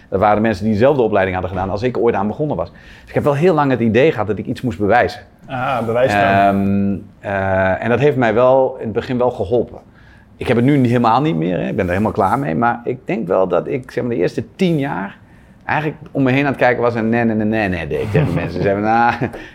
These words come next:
Speaker 1: dat had je niet gedacht, hè?" En ik had, ik heb het nog wel eens gehad, hoor. Ik weet dat ik op een gegeven moment werd ik door een lokale voetbalclub benaderd, eh, of ik daar sponsor wilde worden. En ik werd benaderd door een oude leraar van mij,
Speaker 3: Oh.
Speaker 1: meneer Freulich.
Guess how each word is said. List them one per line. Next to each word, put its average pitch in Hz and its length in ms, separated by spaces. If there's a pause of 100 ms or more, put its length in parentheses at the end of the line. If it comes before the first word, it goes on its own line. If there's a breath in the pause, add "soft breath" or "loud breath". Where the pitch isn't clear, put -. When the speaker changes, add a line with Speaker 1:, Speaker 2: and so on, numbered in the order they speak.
(100)
Speaker 1:
dat 110 100
had 123 100
je 143 80
niet 165 120
gedacht, 180 300
hè?" 107 140 (320 loud breath)
En 127 100
ik 131 80
had, 147 140
ik 151 160
heb 160 80
het 170 100
nog 247 100
wel 226 100
eens 123 100
gehad, 87 240
hoor. 143 140
Ik 135 80
weet 139 160
dat 131 80
ik 127 100
op 117 60
een 127 80
gegeven 123 220
moment 147 180
werd 123 120
ik - 120
door 117 320
een 113 120
lokale 117 420 (180)
voetbalclub 147 440
benaderd, 127 540 (100)
eh, 98 440
of 107 120
ik 101 100
daar 95 140
sponsor 147 380
wilde 98 180
worden. 110 220
En 123 60
ik 113 60
werd 120 140
benaderd 135 400
door 135 100
een 127 80
oude 117 220
leraar 117 360
van 90 140
mij, 87 180 (100)
Speaker 3:
Oh. 139 260
Speaker 1:
meneer 104 180
Freulich. 101 580